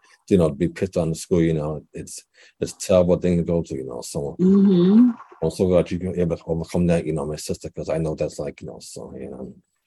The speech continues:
Speaker 1: I
Speaker 2: Yeah, I know.
Speaker 1: If you, if you want into poetry,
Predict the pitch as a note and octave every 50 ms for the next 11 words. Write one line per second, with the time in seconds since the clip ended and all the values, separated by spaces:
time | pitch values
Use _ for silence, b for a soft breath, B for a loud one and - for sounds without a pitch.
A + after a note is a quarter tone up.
0 | _ _ _ _ - - G3 G3 G3 G3 G3 G3+ G3 G3 F#3 F3+ F3 F3+ F3+ F3+
1 | F#3 F#3 F#3 F3+ F3 E3+ E3+ F3+ F3 - - - - - C3 C#3+ C#3 - D#3 F3
2 | F3+ D#3+ - B2+ B2 - G2+ - C3+ C3 - - F#2+ G2 F#2+